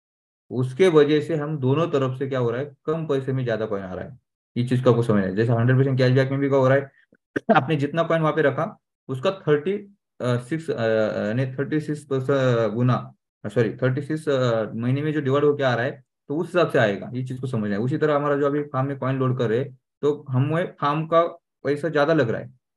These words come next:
लेकिन coin के लिए पैसा कम लग रहा है। जैसे अभी ग्यारह लाख का एक coin का फार्म लेंगे हम,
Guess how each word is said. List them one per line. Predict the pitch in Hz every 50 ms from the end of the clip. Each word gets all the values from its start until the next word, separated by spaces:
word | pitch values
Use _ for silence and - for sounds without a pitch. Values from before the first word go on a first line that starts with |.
| _ _ _ _ _ _ _ _ _ _ _ _ _ _ _ _ - - - - _ _
लेकिन | 175 - - 165 156
coin | 131 127 139 143 151 156
के | 165 165
लिए | 160 160
पैसा | 156 156 147 151 160
कम | - 143 131 123 113
लग | 104 92 110 104
रहा | 101 98
है। | 92 95
जैसे | 110 - 139
अभी | 135 143 143
ग्यारह | 127 120 123 135 143
लाख | 147 147 143 -
का | 156
एक | 143 151 160 156 -
coin | 151 147 151
का | 151 156
फार्म | 147 143 143 135 135
लेंगे | 127 120 113 110 107
हम, | 104 107 135 160 -